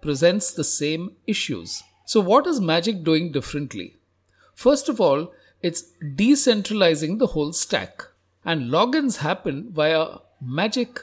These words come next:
email links. No passwords required. The user has a public key, which is the identifier, that is paired with a private key stored in a blockchain,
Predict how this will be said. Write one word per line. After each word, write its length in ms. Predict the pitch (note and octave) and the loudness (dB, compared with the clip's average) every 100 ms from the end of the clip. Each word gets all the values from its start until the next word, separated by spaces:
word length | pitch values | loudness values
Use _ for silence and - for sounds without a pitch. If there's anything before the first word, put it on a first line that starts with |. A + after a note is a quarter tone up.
| - - | -16 -8
email 280 | F3 F3 F3 | -2 0 0
links. 640 | E3 F#2+ - - - - _ E3 | -2 -6 -10 -10 -10 -12 _ -2
No 240 | E3+ B3 | 4 4
passwords 600 | B3+ F3+ D#3+ G3 F3+ E3+ | 4 0 2 0 0 0
required. 580 | D3 - B2 F#2 G#2 - _ _ | -4 -4 -4 -4 -8 -16 _ _
The 80 | F#3 | -2
user 400 | F3+ C4 D#4 D#4 | 2 4 4 2
has 400 | G3+ E3 G3 B3+ | 2 2 2 2
a 60 | C4 | 0
public 420 | - D3+ D#3 - | 0 0 -2 -4
key, 240 | - C3+ | -4 -2
which 240 | G#3 D#3+ D#3+ | -2 -2 -4
is 140 | D3 | -4
the 100 | D#3+ | 0
identifier, 880 | D3+ C3+ D#3+ F3 - - F2+ F#2 - _ _ _ | 2 2 0 0 -4 -8 -8 -8 -14 _ _ _
that 280 | C#3+ F#3 G#3+ | 0 2 4
is 140 | A3 - | 2 2
paired 340 | G3 G#3 G3 | 4 4 4
with 120 | E3+ | 0
a 60 | E3 | 0
private 500 | - F3+ B3+ C4 - | 2 2 2 0 -4
key 280 | C3+ C#3+ - _ _ | -8 -8 -12 _ _
stored 400 | - - F#3+ G#3 | -4 2 4 4
in 100 | G3 | 2
a 80 | E3+ | -2
blockchain, 680 | C3+ D#3 E3+ - C3 A2 | 0 0 0 -2 -2 -4